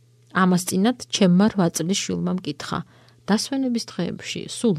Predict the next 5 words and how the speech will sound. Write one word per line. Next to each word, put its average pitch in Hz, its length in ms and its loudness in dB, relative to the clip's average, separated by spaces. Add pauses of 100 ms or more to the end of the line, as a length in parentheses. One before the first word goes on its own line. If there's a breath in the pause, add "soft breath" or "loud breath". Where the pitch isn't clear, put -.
რატომ 143 360 -2
ალაგებო? 160 520 -6 (960 loud breath)
ვოცნებობ 202 580 4
ასისტენტ 185 640 0
რობოტზე, 160 600 -4